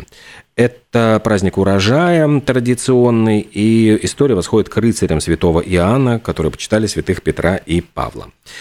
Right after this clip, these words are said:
А в Соединенных Штатах Америки сегодня отмечают День фотоаппарата,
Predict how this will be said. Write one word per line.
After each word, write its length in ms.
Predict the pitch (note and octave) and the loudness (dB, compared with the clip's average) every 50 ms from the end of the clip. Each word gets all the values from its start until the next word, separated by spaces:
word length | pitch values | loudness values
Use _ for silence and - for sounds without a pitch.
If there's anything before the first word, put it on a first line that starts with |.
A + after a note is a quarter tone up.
| - - - - - - - - - - _ | -18 -18 -18 -18 -18 -18 -18 -18 -20 -16 _
А 280 | - B2 A2+ A2+ A#2 A#2 | -2 0 0 2 2 0
в 260 | G#2+ A2 A#2 B2+ C3+ | -2 -2 -2 -2 -2
Соединенных 460 | B2+ - D3+ D3+ F3 F#3 E3+ D#3 C#3 | 0 0 0 2 2 2 0 0 -2
Штатах 400 | - - - C#3 B2+ - - - | -4 -4 -4 -2 -2 -2 -4 -2
Америки 600 | - B2+ C3 D3 F3 F#3 F3 D#3+ - - C#3+ C#3 B2 | 0 0 2 2 2 2 0 -2 -2 0 0 0 0
сегодня 400 | A#2 - B2 A#2 A2+ A2 G#2+ G#2 | 0 -2 -2 0 0 0 0 -2
отмечают 540 | F#2+ G#2+ G#2+ G2+ - A#2+ A2+ G#2 F#2 - - | -2 -2 -2 -2 0 0 0 0 0 -2 -6
День 260 | G2+ G2 A2 A2+ G2+ F#2 | -4 0 0 2 2 0
фотоаппарата, 920 | - - A#2 - - G#2+ G2+ - G#2 F#2 E2+ C#2 G#1 - - F2 A2+ C#3+ | -2 -4 -4 -2 0 -2 -2 0 -2 -2 -2 -4 -6 -6 -4 -4 -4 -4